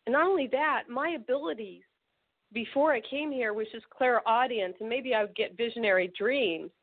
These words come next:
but I wasn't the type of, uh, psychic or medium that actually saw ghosts. But when I first came to Springfield,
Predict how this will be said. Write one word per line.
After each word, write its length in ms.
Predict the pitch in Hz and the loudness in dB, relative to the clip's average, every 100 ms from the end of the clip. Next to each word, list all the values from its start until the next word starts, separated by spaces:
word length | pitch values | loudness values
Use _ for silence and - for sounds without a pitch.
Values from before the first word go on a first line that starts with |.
| _ - _ | _ -20 _
but 100 | - | 0
I 80 | 226 | 2
wasn't 340 | 233 311 311 320 | 2 0 -2 -8
the 80 | 247 - | -10 -8
type 240 | 240 247 - | -8 -8 -6
of, 280 | 208 202 190 185 - | -4 -2 -4 -8 -10
uh, 120 | 180 - - | -8 -8 0
psychic 400 | 233 240 233 214 | 0 0 -6 -8
or 80 | 196 | -6
medium 460 | 214 240 214 202 | -6 -6 -4 -4
that 140 | 196 - | -6 -2
actually 440 | 202 220 - 185 - - | -4 -4 -6 -8 -6 2
saw 220 | 196 208 | 2 2
ghosts. 360 | 180 135 165 _ _ _ _ _ _ _ _ _ - | 0 -6 -8 _ _ _ _ _ _ _ _ _ 0
But 200 | 214 - | 0 0
when 180 | 226 240 | -8 -6
I 160 | 247 302 | -6 -6
first 220 | 302 269 | -8 -10
came 260 | - 269 247 | -8 -8 -8
to 80 | 185 - | -12 -10
Springfield, 720 | - 311 339 220 190 185 | -4 -2 -2 -2 -2 -2